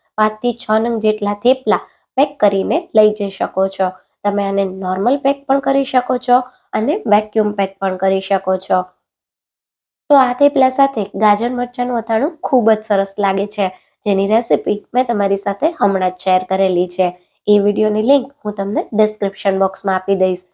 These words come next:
તો તમે ત્યાંથી એ વીડિયો પણ જોઈ શકો છો. અને મસ્ત મજાનું ઇન્સ્ટન્ટ ગાજર મરચાંનું અથાણું બનાવી થેપલા સાથે ખાઈ શકો છો. તો તમને આ ગૃહ ઉદ્યોગની રીતે તૈયાર થતા રૂ જેવા પોચા અને ટેસ્ટી મસાલેદાર થેપલાની રેસિપી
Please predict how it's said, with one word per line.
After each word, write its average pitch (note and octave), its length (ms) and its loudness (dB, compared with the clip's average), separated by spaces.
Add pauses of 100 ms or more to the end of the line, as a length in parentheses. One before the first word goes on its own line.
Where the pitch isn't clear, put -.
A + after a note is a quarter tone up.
(200)
તો F#3+ 60 2
તમે F#3+ 260 -4
ત્યાંથી F3+ 420 -4
એ C4 140 4
વીડિયો F#3+ 300 0
પણ F#4+ 240 0 (120)
જોઈ F#3+ 180 0
શકો F#3 380 -4
છો. F#3 220 -2 (400)
અને F#3+ 180 -2
મસ્ત G#3 360 -2
મજાનું A3+ 480 0 (300)
ઇન્સ્ટન્ટ C4+ 460 0
ગાજર G#3 320 2
મરચાંનું F#3+ 460 -2
અથાણું G3 360 -6
બનાવી B3 420 2 (320)
થેપલા B3 320 2
સાથે G3 360 -4
ખાઈ G3 340 2
શકો F#3 380 -2
છો. F#3 220 0 (460)
તો G3+ 100 2
તમને G#3+ 440 0 (380)
આ A3+ 60 2
ગૃહ C4 300 4
ઉદ્યોગની B3+ 480 0
રીતે A3 280 -2
તૈયાર G3+ 360 -2
થતા A#3 360 2 (340)
રૂ A#3+ 300 4
જેવા A#3 320 2
પોચા G#3+ 500 2 (140)
અને G#3+ 200 -4
ટેસ્ટી A3 420 0
મસાલેદાર G#3 640 -2
થેપલાની A3 540 0
રેસિપી A3+ 500 0